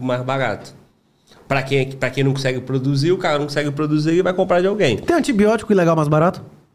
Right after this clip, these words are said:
Speaker 2: Tem corticoide ilegal mais barato? Tem? Quem é que consegue produzir isso com mais,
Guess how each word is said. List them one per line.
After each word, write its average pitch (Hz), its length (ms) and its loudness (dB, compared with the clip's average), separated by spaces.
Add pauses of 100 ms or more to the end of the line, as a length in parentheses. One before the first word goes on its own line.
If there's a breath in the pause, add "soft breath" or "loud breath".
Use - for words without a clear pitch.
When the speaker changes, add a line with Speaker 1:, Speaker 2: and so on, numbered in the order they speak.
(1400)
Speaker 2:
Tem 240 120 0
corticoide 202 500 2
ilegal 160 260 4
mais 147 140 2
barato? 139 380 2 (580)
Tem? 226 320 0 (420)
Quem 302 140 0
é 294 60 0
que 294 60 -16
consegue 226 320 0
produzir 190 280 2
isso 196 100 0
com 190 60 0
mais, 175 300 0